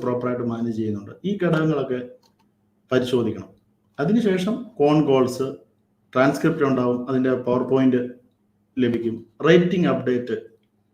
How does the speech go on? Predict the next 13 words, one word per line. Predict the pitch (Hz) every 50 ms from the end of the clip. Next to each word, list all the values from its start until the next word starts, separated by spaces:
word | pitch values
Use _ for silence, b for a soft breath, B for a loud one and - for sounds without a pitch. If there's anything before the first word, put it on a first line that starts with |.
| _ _ _ _ _ _ _ _ _ _ _ _ _ _ _ _ _ _ _ _ _ _ _ _ _ _ -
ക്രിസിലെ, | 160 156 156 - - 147 147 143
ഇക്ര | 143 - 151 147 147 147 143
തുടങ്ങിയ | 135 135 135 135 135 135 135 - - - - - - 135
റേറ്റിംഗ് | 147 151 147 - 165 151 - - 131 127 131
ഏജൻസികളിൽ | 135 139 156 160 160 156 156 147 139 143 139
നിന്ന് | 139 139 131 117 113
ലഭിക്കും. | 110 113 110 117 117 117 - - _ _ _ _ _ _ _ _ _ _ _ _ _ _ _ _ _ _ _ _ _ _ _ _ _ _ _ _ -
തുടർന്ന് | 190 196 233 254 247 240 214 190 190
ആനുവൽ | 202 202 202 196 190 175
റിപ്പോർട്ട് | 165 170 160 160 151 156
കൂടി | 156 156 151 156 - - -
പരിശോധിച്ച് | 131 123 123 123 - 139 135 135 - - 135
കഴിഞ്ഞാൽ | 113 110 110 113 120